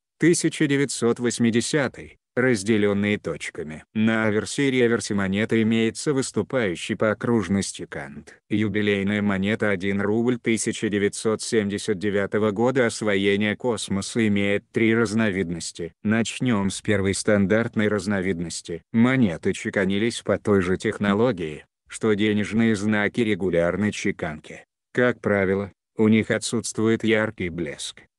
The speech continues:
Зачастую они имеют слабый рельеф и мельчайшие царапины, полученные при соударениях в банковских мешках. Предназначались для участия в денежном обращении.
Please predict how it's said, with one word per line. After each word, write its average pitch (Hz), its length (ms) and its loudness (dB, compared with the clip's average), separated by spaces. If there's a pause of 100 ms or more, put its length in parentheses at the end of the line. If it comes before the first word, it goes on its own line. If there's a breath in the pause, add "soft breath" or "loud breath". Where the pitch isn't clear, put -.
(120)
Зачастую 117 640 0
они 131 260 0
имеют 127 340 0
слабый 101 520 0
рельеф 107 460 2
и 131 80 2
мельчайшие 113 800 0
царапины, - 800 -6 (180)
полученные 113 720 2
при 110 180 0
соударениях 107 1000 0
в 92 100 -6
банковских 104 800 -2
мешках. - 680 -6 (100)
Предназначались 110 1000 0
для 101 240 0
участия 107 640 -2
в 101 80 -2
денежном 98 540 0
обращении. 90 840 -4